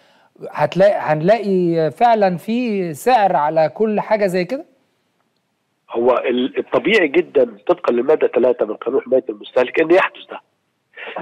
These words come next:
Speaker 2: مطالبة رئيس الوزراء جاءت في توقيتها المناسب، لأنه ال-، ال-، المبالغة في السعر تستلزم إن أنت تعمل ضبط للحكاية.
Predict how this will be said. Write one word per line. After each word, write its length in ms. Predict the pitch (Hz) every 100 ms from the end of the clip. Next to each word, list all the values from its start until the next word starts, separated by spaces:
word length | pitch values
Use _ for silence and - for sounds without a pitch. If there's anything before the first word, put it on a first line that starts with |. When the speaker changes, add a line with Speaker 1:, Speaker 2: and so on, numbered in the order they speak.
| - _ _ _ _ _ _ -
Speaker 2:
مطالبة 480 | 135 147 185 202 -
رئيس 260 | 156 175 139
الوزراء 500 | 135 120 117 104 - - _ 143
جاءت 200 | 180 -
في 100 | 123
توقيتها 720 | 127 - 156 170 107 104 -
المناسب، 680 | 104 101 113 175 - 160 -
لأنه 580 | 104 - 147 160 175 - _ _ _ 131
ال-، 380 | 110 107 120
ال-، 360 | 117 107 110 113
المبالغة 720 | 113 120 120 127 135 139 127 -
في 280 | 135 123 117
السعر 600 | 104 - 165 147 160 - _ _ _ _ _ _
تستلزم 800 | 120 - - 170 185 143 175 175 - _ 147
إن 140 | 135
أنت 220 | 151 - 127
تعمل 500 | - 180 165 151 123 _ -
ضبط 320 | 175 - -
للحكاية. 640 | 113 107 95 - - 87